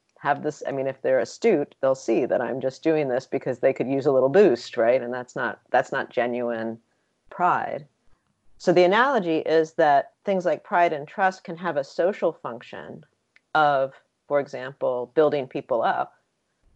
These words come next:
but that, but building people up is the wrong kind of reason for having those attitudes. They're, the attitudes themselves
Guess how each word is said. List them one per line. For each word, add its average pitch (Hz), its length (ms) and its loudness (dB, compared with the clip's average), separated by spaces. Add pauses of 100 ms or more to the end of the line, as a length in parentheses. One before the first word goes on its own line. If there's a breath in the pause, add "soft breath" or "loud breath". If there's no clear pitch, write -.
(120)
but - 320 -2 (480)
that, 160 260 0 (120)
but 147 200 -4
building 185 300 4
people 165 260 -6
up 190 140 -2
is 151 100 -12
the 147 120 -4
wrong 160 240 -2
kind 156 260 -8
of 139 120 -6
reason 151 420 -4
for 143 120 -4
having 139 320 -4
those 117 200 -8
attitudes. - 800 -10 (260)
They're, 151 280 2
the 156 140 0
attitudes 160 460 0
themselves 131 720 0